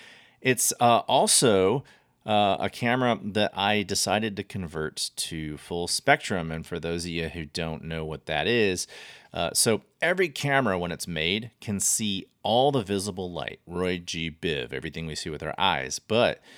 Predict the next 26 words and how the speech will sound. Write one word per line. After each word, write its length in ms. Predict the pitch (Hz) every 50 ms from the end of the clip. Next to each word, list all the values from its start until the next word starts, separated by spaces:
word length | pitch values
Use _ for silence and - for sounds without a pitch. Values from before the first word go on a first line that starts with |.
| - - - _ _ -
those 220 | - 117 123 120
sensors 420 | - 131 151 170 - 131 110 92 -
can 180 | - 107 92
also 440 | - - 69 80 90 - - 101 92
see, 560 | 85 - - - - 80 78 76 76 73 71 _ - _ _ _ _
uh, 260 | 78 80 76 73 73 73 _ _ _ _ -
infrared, 640 | 98 92 85 78 - 73 67 71 76 82 127 151 - _ _ _ _ _ _ _ _ -
and 100 | 107 110
they 80 | 113
can 120 | 107 117 -
also 340 | - 71 90 92 - 87 85
see 320 | - - 85 80 78 - _
ultraviolet. 800 | - 82 78 - - 78 73 71 82 95 113 107 78 69 - _ _ - - _ _ _ -
Now, 300 | 101 101 85 64 65 _ _ - - _ _ _ _ _ _ _ _ _ _ _ _ -
manufacturers 1040 | 98 101 87 78 - - 135 147 151 151 139 - 117 98 90 85 85 90 90 - - -
will 180 | - 95 92 82
put 380 | - - - 107 95 90 - _ _ _ _ _
what's 200 | - 92 - -
called 220 | - - 85 78
a 40 | 67
hot 380 | - - - 127 135 131 - -
mirror 240 | 95 90 82 76 78
filter 580 | - - 87 78 76 - - 82 78 76 - _ _ -
on 440 | 92 98 98 98 95 98 95 90 - _ _ _ _
your 280 | 85 87 82 80 78
sensor 540 | 76 - - 151 165 165 - - 80 80 78